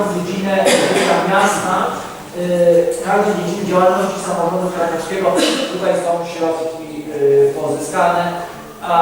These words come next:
jedną z dziedzin chciałem podkreślić, bo wydaje mi się, że tutaj, y, jest warte podkreślenia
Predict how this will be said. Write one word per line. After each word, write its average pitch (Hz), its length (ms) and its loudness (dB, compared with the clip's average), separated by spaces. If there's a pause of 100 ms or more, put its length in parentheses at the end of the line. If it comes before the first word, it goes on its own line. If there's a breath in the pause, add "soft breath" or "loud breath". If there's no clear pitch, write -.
(240)
jedną 214 220 4
z 175 60 -2
dziedzin 185 300 -4
chciałem 175 280 -2
podkreślić, 175 440 -4
bo 165 60 2
wydaje 165 300 0
mi 165 100 -2
się, 160 140 -8
że 151 120 -10
tutaj, 156 200 -8 (1000)
y, - 20 -4
jest 160 180 -4
warte 170 200 4 (140)
podkreślenia 147 640 -6